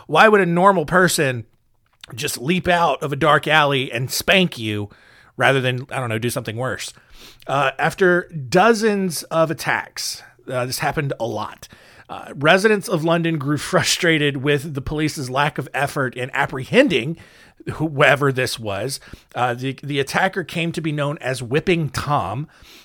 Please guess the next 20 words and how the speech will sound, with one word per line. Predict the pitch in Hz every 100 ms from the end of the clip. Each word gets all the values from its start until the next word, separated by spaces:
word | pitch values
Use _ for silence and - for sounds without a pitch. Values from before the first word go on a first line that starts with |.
| _
Uh, | 101 104
women | 113 156 196
actually | 160 185 - 208
started | - 190 165
carrying | - 156 147 135 120 131
knives, | 151 165 175 180 180 170 -
needles, | 120 123 131 156 165 156 151 139
and | 123 120
scissors | - - 160 208 185 135
with | 120 117 -
them | 117 104 113
to | -
ward | 113 113 123
off | 117 113 123 - -
any | 156 120 110
potential | - 123 120 107 107
attackers, | 101 104 92 107 110 110
including | 104 - 120 104
Whipping | 104 110 101 92
Tom. | - 98 90 147